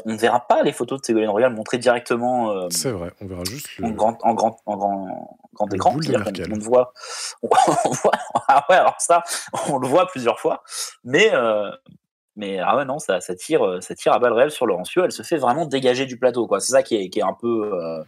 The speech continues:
Speaker 1: c'est-à-dire qu'il a tellement pas son émission en main, le Laurent Ruquier, à ce moment-là, qu'elle se fait virer sous les, les huées des gens qui applaudissent Murat, qui est debout en train de lui gueuler dessus. Euh,
Speaker 2: Ouais. Et c'est vrai que le truc de, je pense que tant qu'il avait pas, je sais pas combien de temps ça a duré, le fait qu'il ait pas de polémiste à côté de lui tout le long de l'émission.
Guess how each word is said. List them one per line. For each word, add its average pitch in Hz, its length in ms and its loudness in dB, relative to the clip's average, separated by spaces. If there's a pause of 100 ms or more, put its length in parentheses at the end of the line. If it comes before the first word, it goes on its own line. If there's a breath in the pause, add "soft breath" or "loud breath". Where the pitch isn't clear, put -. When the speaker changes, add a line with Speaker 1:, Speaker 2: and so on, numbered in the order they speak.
(140)
Speaker 1:
c'est-à-dire 120 300 0
qu'il 110 140 0
a 101 40 0
tellement 156 280 0
pas 170 200 4
son 135 160 -4
émission 113 380 -2
en 101 60 0
main, 139 180 4
le 156 80 4
Laurent 98 280 2
Ruquier, 98 260 -2
à 120 40 2
ce - 140 -8
moment-là, 104 240 0
qu'elle 147 480 -2
se 92 160 -10
fait 180 160 -2
virer 135 320 2
sous 180 320 -4
les, 113 480 2
les 98 220 -4
huées 135 340 2
des 131 220 2
gens 120 260 0 (100)
qui - 200 -8
applaudissent 175 480 0
Murat, 160 300 4
qui - 120 -2
est 131 100 0
debout 170 340 2
en 202 60 0
train 135 140 -2
de 123 60 -2
lui 139 100 -2
gueuler 131 220 0
dessus. 160 320 -10 (160)
Euh, 107 240 2
Speaker 2:
Ouais. 120 140 0 (120)
Et 120 60 -2
c'est 127 100 0
vrai 165 140 2
que - 120 -4
le 131 40 -2
truc 143 180 -4
de, 98 800 -2 (340)
je - 140 -4
pense 147 160 -4
que - 80 -4
tant 123 300 -4
qu'il - 180 -4
avait 107 160 2
pas, 123 220 -2
je 110 100 -6
sais 110 140 0
pas 151 100 0
combien 131 200 -4
de 101 40 -8
temps 113 100 -8
ça 110 140 -4
a 101 40 -2
duré, 110 200 -2
le 104 80 -4
fait 107 160 -6
qu'il - 180 -8
ait 92 40 -6
pas 104 140 -6
de 98 360 -2
polémiste 104 500 -4
à 110 60 -4
côté 104 260 -4
de 101 60 -8
lui 110 160 -6
tout - 180 -8
le 117 80 -4
long 120 120 -2
de 110 60 -6
l'émission. 107 440 -4